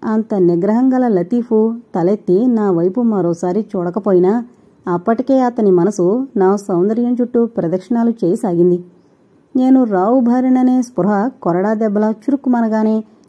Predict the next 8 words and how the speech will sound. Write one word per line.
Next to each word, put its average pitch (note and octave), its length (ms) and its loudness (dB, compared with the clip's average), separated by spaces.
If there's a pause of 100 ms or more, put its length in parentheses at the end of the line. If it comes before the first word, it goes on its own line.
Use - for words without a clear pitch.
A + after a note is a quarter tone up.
(140)
అతని G3 300 2
మనసు G3 680 2
మగతలోంచి A#3+ 640 0
తెప్పరిల్లి A3 720 0 (160)
హెచ్చరిక A#3 400 2
పొందింది. F#3 580 2 (500)
ఎంత A3 280 0
ప్రయత్నించినా G3 840 2